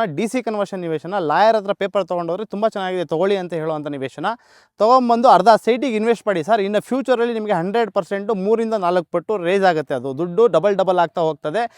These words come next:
ಮನೇಲಿ ಕೂತ್ಕೊಂಡು ದುಡ್ಡು ಇಟ್ಕೊಂಡು ಕೂತ್ಕೊಳ್ಳೋಕ್ಕಂತೂ ದಯಮಾಡಿ ಹೋಗಕ್ಕೆ ಹೋಗ್ಬೇಡಿ, ಯಾವುದೇ ಕಾರಣಕ್ಕೂ ಡಬಲ್ ಆಗಲ್ಲ.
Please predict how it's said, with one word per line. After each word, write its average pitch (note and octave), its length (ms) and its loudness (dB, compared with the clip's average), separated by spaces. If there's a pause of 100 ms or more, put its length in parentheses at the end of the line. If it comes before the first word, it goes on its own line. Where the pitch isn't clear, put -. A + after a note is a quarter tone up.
(240)
ಮನೇಲಿ G#3+ 320 0
ಕೂತ್ಕೊಂಡು A#3 540 0
ದುಡ್ಡು G3+ 240 -2
ಇಟ್ಕೊಂಡು A3+ 400 -2
ಕೂತ್ಕೊಳ್ಳೋಕ್ಕಂತೂ G3+ 580 -2
ದಯಮಾಡಿ F#3 460 0
ಹೋಗಕ್ಕೆ E3 340 2
ಹೋಗ್ಬೇಡಿ, D3 280 -4
ಯಾವುದೇ E3 240 -2
ಕಾರಣಕ್ಕೂ D3 320 -4
ಡಬಲ್ C#3+ 360 2
ಆಗಲ್ಲ. G#2 260 -8